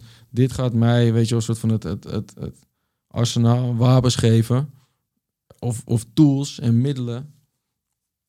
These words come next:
mentaal en fysiek gezien, om de wereld gewoon aan te kunnen. En, ehm, en dat was voor mij gewoon een hele krachtige,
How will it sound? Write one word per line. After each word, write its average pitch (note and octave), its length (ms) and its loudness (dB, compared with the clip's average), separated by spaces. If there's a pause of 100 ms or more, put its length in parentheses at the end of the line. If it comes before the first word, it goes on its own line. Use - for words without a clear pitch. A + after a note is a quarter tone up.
(560)
mentaal B2 540 2
en B2 120 -4
fysiek C#3 360 0
gezien, A#2 320 -4
om B2 100 2
de A#2 120 2
wereld C#3+ 380 0
gewoon A2+ 240 -2
aan G#2+ 180 -4
te G#2 100 -10
kunnen. - 340 -10 (600)
En, A2 360 2
ehm, A2 420 2 (340)
en G#2 180 0
dat B2+ 200 4
was B2 200 -2
voor A2+ 160 2
mij B2 260 4
gewoon A#2+ 180 0
een A2+ 80 4
hele B2 340 4 (100)
krachtige, A#2 760 -2